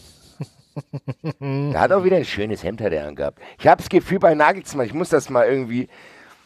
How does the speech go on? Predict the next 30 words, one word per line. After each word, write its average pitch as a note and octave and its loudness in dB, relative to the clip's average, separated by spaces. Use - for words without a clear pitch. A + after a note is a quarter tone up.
na, D#2 -6
da E2 0
muss F2+ -4
man F#2 -2
auch D#2+ -2
aufpassen, A#2+ 2
aber G2 2
z-, - -18
äh, E2 -18
ja, C#2 -10
egal. A#1+ -8
Ich F2 -8
sag's A#2+ 4
jetzt G2 0
nicht, C#3+ 2
aber G#2+ 4
weiß G2 -6
ich - -12
nicht. G2+ -12
Der B2+ 8
muss D#3 2
doch D#3+ 4
irgendjemanden D#3 4
um F#3 -4
sich F#3 0
haben, D3 6
der B2 6
mal A2 2
sagt, G#2+ 0
hier, C3 2